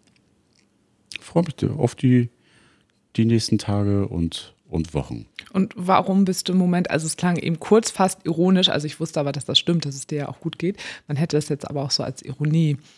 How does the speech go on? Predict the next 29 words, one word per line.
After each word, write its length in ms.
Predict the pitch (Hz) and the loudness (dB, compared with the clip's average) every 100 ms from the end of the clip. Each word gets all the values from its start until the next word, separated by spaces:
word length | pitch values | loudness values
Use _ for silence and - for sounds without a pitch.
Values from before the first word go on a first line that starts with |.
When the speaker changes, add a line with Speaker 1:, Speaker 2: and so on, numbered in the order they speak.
| _ - | _ -18
Speaker 2:
<laughs> 400 | - - - 190 | -12 -6 -4 -2
interpretieren 800 | 139 - - 135 - - 139 165 | -4 -4 -6 -4 0 2 2 2
können, 220 | 156 165 | 4 4
wie 60 | |
du 100 | 156 | 4
es 80 | 147 | 2
so 120 | 139 | 2
gesagt 440 | 139 127 127 139 - | 0 0 -2 -2 -4
hast. 260 | 139 175 - - - - - - - | -4 -6 -12 -20 -20 -20 -20 -18 -2
Aber 300 | 139 165 - | 4 4 2
dir 140 | 160 | 0
geht's 180 | 156 160 | 0 0
ja 100 | 156 | -2
wirklich 240 | 147 147 | -4 -10
gerade 320 | - 127 139 143 _ | -6 -6 -6 -14 _
gut. 260 | 156 139 131 | -8 -4 -2
Warum 320 | 156 160 131 _ | 0 -2 -4 _
geht's 200 | - - - | -14 -8 -8
dir 80 | |
gut? 320 | 147 151 - - _ _ _ _ _ _ _ _ _ _ _ _ _ _ _ _ _ | -6 -6 -6 -10 _ _ _ _ _ _ _ _ _ _ _ _ _ _ _ _ _
Woran 140 | 113 113 | 0 2
Speaker 1:
Ja, 60 | 117 | 2
im 40 | |
Speaker 2:
liegt 40 | |
Speaker 1:
Moment 280 | 113 120 135 | 2 2 2
Speaker 2:
das? 80 | 117 | 0
Speaker 1:
ist 60 | - | 0
so 160 | 101 | 0
alles 580 | - 101 98 - - | 2 2 2 0 -10